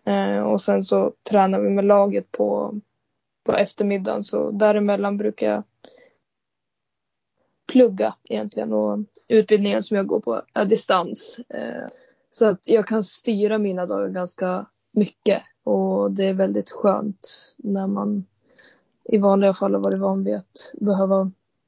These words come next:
vara på ett jobb hela dagen och sen stressa iväg till hockeyn. Så, eh, det har varit väldigt tacksamt att kunna styra lite mer i vardagen faktiskt.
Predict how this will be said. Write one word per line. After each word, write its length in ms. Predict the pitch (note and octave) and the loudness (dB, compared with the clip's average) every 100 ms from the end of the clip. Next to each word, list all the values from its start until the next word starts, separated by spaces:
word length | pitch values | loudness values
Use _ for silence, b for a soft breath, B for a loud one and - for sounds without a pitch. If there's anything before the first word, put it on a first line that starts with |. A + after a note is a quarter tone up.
| _ _ | _ _
vara 360 | A3 G#3 G3+ G3 | 0 4 4 4
på 120 | G#3 | 0
ett 100 | F#3+ | 4
jobb 240 | G#3+ G3 | 4 6
hela 200 | G3+ G3+ | 4 4
dagen 400 | G3 G3 G3 G3 | 6 6 4 0
och 100 | G3 | -4
sen 140 | F#3+ G3 | -6 -12
stressa 400 | - F#3+ F#3+ G#3+ | -6 -6 -2 -4
iväg 300 | G3 G3+ F#3 | -2 -4 -6
till 100 | F#3 | -6
hockeyn. 480 | G3+ - - A3+ G3+ | -6 -6 -8 -6 -4
Så, 240 | G#2 G2 F#2+ _ _ _ _ _ | -2 -4 -6 _ _ _ _ _
eh, 320 | A#2 A2 A2+ G#2+ | -6 -2 -2 2
det 60 | |
har 60 | G3+ | 6
varit 220 | G3+ G3 | 6 6
väldigt 300 | G3 G3 F3+ | 4 2 -2
tacksamt 640 | G3 F3+ - G3+ F#3+ F#3+ | -6 -6 -4 -2 -2 -4
att 80 | G3 | -8
kunna 240 | F#3+ G#3 G3+ | -6 -8 -8
styra 460 | - G#2 G2 - | -8 -2 0 2
lite 240 | G#2 G2 A2 | 0 -2 -4
mer 280 | - - | -2 -4
i 20 | C#2+ | -2
vardagen 380 | C#2+ - - | -2 -2 -4
faktiskt. 480 | - - - - _ | -8 -12 -14 -16 _